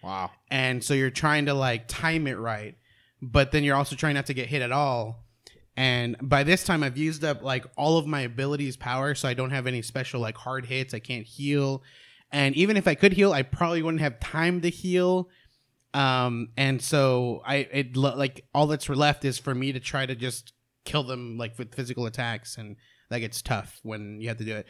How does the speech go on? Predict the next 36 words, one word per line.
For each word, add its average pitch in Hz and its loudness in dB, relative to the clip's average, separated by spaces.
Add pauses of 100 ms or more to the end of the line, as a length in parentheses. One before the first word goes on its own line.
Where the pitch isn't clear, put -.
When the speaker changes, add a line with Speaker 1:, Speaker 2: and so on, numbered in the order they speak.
(200)
Speaker 2:
I 151 4
could, 156 2
you 165 6
could 165 2
probably 202 6
kill 185 4
him 165 4
with 143 2
one 139 4
strong 139 0
attack, 139 -4
but 131 -2
I 117 -8
can't 139 -6
even, 139 -4 (340)
I 123 -6
can't - 0
possibly 147 -2
save 139 0
up 135 0
that 123 0
energy 120 -4
to 113 -6
even 117 -4
do 120 -2
that 113 -4
one. 110 -10 (300)
And 156 4
I've 170 6
done 233 6
it 214 2
before. 196 6
I 160 4
have 170 2
saved 202 0
it, 269 -2